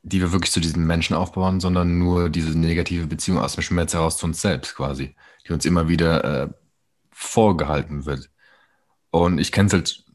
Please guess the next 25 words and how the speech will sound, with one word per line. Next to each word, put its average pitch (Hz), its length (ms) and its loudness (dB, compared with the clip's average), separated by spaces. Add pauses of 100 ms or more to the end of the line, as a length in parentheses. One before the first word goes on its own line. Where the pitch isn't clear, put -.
(180)
weil 87 240 0
sexuell 85 460 2
halt, 80 240 0
äh, - 240 -4
das - 260 -4
Einfachste 85 540 -2
ist, - 300 -6 (100)
wo 87 120 0
es, - 220 0
wo 82 80 -2
es - 120 -4
deutlich 90 420 2
wird. 95 240 2 (1000)
Jeder 98 240 4
von 101 180 4
uns 95 160 4
hatte 92 140 0 (220)
schlechten - 400 2
Sex - 380 2
quasi. 76 400 0 (880)
Und 107 120 4
oftmals 107 400 4
hängt's 104 240 2
damit 104 300 4
zusammen, 90 640 0